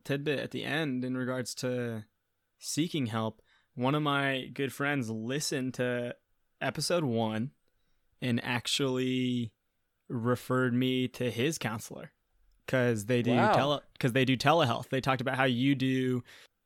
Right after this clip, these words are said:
Speaker 1: you do yours over the phone.
Speaker 2: Yeah.
Speaker 1: And he goes, "Oh yeah, my guy does that too. You should do that."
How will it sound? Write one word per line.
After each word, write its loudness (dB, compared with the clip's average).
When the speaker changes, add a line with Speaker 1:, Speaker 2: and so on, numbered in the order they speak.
Speaker 1:
you 2
do 4
yours 4
over 0
the -4
phone. 0
Speaker 2:
Yeah. 0
Speaker 1:
And 2
he 2
goes, 2
"Oh 0
yeah, 4
my 2
guy 2
does 0
that -4
too. 0
You -2
should -6
do 0
that." -10